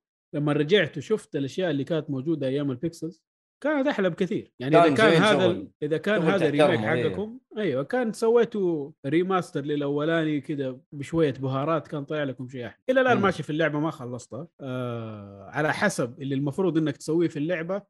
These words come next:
Speaker 1: اعتقد اني واصل لثلاثة ارباع يعني. هو في اشياء لازم تجمعها عشان هي تسوي لك حاجه، هذا شيء في
Speaker 2: مم.
Speaker 1: القصه. انا مجمع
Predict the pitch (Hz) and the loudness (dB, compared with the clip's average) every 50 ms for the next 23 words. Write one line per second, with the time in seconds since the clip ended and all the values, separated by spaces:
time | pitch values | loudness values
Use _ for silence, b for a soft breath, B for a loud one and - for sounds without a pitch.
0 | _ - 117 127 131 - 226 208 - 170 160 156 147 147 147 151 160 170 170 160 | _ -8 -8 -4 0 0 0 2 4 4 4 4 2 2 0 2 2 2 0 0
1 | - 170 151 135 131 120 - _ 120 117 120 120 120 117 117 113 113 110 110 107 | 0 -2 -2 -2 -4 -8 -12 _ -14 -12 -10 -10 -8 -8 -8 -8 -8 -10 -10 -12
2 | 107 110 - 156 151 147 135 - 127 117 107 117 101 - - 104 107 - _ _ | -12 -10 -6 -4 -4 -4 -4 -6 -8 -10 -10 -10 -12 -12 -14 -18 -20 -20 _ _
3 | - 143 143 131 - 190 175 156 151 147 131 - - 175 165 156 160 156 147 - | -2 -2 0 2 4 6 6 6 6 4 2 0 2 2 2 2 2 2 0 -2
4 | 147 131 120 - 143 131 143 160 160 139 131 143 156 156 139 101 123 123 147 139 | -6 -8 -6 -6 -6 -4 -2 -2 0 0 0 -2 -2 -4 -4 -6 -10 -10 -8 -8
5 | 131 127 147 147 135 131 - 131 135 139 131 120 104 - - 135 131 123 135 143 | -6 -4 -4 -4 -6 -6 -8 -8 -6 -6 -6 -6 -8 -8 -8 -8 -8 -8 -8 -12
6 | - _ _ _ _ _ - 160 143 139 127 170 151 123 127 117 107 - 131 - | -14 _ _ _ _ _ -6 -4 -4 -2 -2 -2 -2 -2 -2 -4 -6 -6 -8 -8
7 | - 117 143 - _ - 139 160 180 175 165 151 180 190 202 190 185 185 185 160 | -10 -14 -14 -16 _ -4 0 2 4 4 4 4 4 2 4 4 4 4 2 2
8 | 151 135 | 0 -4